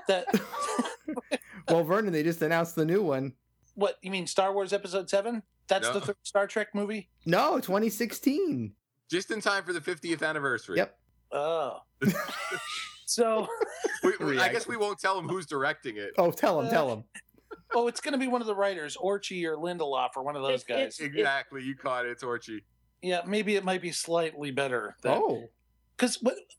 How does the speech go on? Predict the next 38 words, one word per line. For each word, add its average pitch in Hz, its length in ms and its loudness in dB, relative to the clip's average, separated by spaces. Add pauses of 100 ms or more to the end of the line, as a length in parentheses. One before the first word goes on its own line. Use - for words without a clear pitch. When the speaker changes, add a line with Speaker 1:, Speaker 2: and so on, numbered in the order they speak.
Speaker 1:
what 240 120 4
I 247 40 6
love 320 260 0
about 254 260 2
Orci 240 320 0
and 190 120 -4
Lindelof, 180 460 0 (120)
they 302 160 2
actually 226 340 -2
know 180 200 0
who 175 180 0
I 147 60 0
am. 160 280 -2
J 269 200 0
J 262 160 0
doesn't 208 240 0
know 190 120 -2
who 175 140 -2
I 131 240 -4
am. - 500 -6 (240)
Speaker 2:
<laughs> - 300 -2
Speaker 1:
Those 311 220 2
guys - 320 -4
know 247 160 4
who 262 180 0
I 226 80 0
Speaker 2:
God. 226 100 -2
Speaker 1:
am, 175 300 -4
and 170 100 -20
they 156 200 -4
know 196 180 0
I 180 120 0
hate 160 480 -4 (280)
what 185 220 -4
they're 160 100 -4
doing. 180 540 -2 (240)
Speaker 3:
Yeah. 82 100 -12 (560)
Speaker 1:
So 190 400 -2